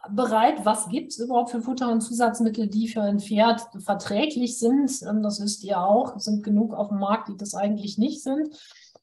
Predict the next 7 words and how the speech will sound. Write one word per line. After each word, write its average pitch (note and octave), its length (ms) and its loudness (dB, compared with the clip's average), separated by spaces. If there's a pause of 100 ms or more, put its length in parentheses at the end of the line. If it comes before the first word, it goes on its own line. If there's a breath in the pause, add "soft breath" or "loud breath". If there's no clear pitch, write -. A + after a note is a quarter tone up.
(300)
Und C#4 360 8 (140)
auch A#3+ 260 6 (180)
der G#3+ 400 6
Bereich G3+ 560 0
Kräuter, B3+ 840 4
sprich - 520 -6
Phytotherapie. B3 1040 0